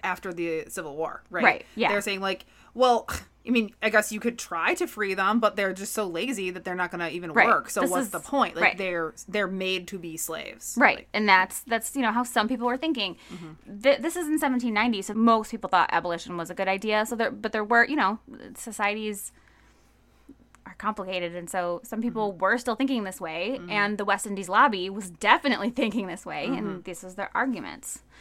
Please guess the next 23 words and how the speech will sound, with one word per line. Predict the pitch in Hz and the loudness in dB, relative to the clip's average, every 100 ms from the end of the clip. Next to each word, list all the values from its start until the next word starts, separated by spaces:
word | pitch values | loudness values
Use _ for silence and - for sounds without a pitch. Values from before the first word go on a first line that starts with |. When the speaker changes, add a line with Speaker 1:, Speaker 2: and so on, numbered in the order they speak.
| - - - | -20 -20 -12
Speaker 2:
So, | - 269 247 - | 2 8 8 10
um, | 247 233 - | 8 8 4
unsurprisingly | 277 294 302 294 320 320 247 190 | 4 4 2 2 4 4 2 2
then, | 180 180 196 | 2 0 -2
the | 233 | 4
measure | 240 269 339 269 | 6 4 4 0
proposed | 220 233 202 190 190 190 | -2 -6 -4 -2 -2 -4
by | 175 165 | -6 -4
Auger | 180 190 226 | -6 -2 0
and | 220 226 - 202 | 2 0 -4 -8
his | 202 - | -6 2
allies | 185 185 180 185 | 4 4 2 0
was | 196 185 | -6 -2
voted | 220 240 294 | 0 0 0
down, | 196 156 160 | 0 0 -2
and | - 196 | -6 -6
he | 214 | -6
returned | 208 - 202 185 208 | -8 -10 -6 -6 -6
to | |
Saint-Domingue | 247 185 170 208 175 175 | -8 -8 -6 -4 -4 -4
with | 175 185 | -8 -10
a | |
certainty | - - 330 262 240 226 208 | -8 -4 -2 -2 -4 -8 -8